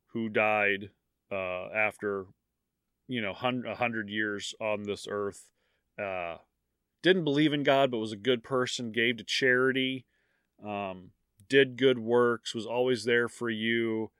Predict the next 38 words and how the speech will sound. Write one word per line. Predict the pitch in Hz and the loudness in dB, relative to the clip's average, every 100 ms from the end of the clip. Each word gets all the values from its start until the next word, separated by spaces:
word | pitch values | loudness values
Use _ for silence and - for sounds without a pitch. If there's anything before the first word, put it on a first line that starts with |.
| _ | _
and | 107 107 | -6 -6
your | 98 | -6
siblings | - - 123 113 117 113 | -4 -2 0 0 0 0
and | 110 | -2
all | 110 110 | -2 -2
your | 101 | -4
family, | - 113 113 113 110 | 0 2 2 -2 -6
just | 101 107 | -6 -6
everybody | 113 113 107 | -6 -4 -2
loved | 101 104 107 117 | 0 0 0 -2
him. | 117 - _ | -8 -10 _
He's | - 139 143 | -6 -4 -4
burning | 120 131 131 120 | 2 4 4 0
in | 107 | -2
hell | 117 123 | 2 2
right | 110 92 | 2 0
now, | 90 85 87 | -2 -8 -6
but | 101 | -8
Jeffrey | 95 117 117 113 98 | -4 -4 -4 -6 -4
Dahmer | 104 104 113 98 | -4 -4 -4 -4
asked | 92 95 | -4 -4
for | - | -10
forgiveness | 98 104 104 101 110 110 - | -14 -12 -6 -6 -6 -10 -8
and | 95 | -10
Ted | - 107 90 | -6 -6 -4
Bundy | 95 95 104 | -8 -6 -4
asked | 95 92 | -4 -6
for | - | -12
forgiveness | 92 92 90 90 101 - | -18 -12 -10 -8 -10 -12
before | 90 - 92 | -12 -8 -6
they | 92 | -4
were | 98 | -4
both | 110 120 - | -2 -4 -2
killed, | 143 135 143 _ _ _ | 2 2 0 _ _ _
so | - 107 92 82 | -10 -6 -4 -4
they're | 90 92 92 | -4 -2 -4
in | 85 | -8
heaven. | 90 80 76 101 | -8 -8 -10 -18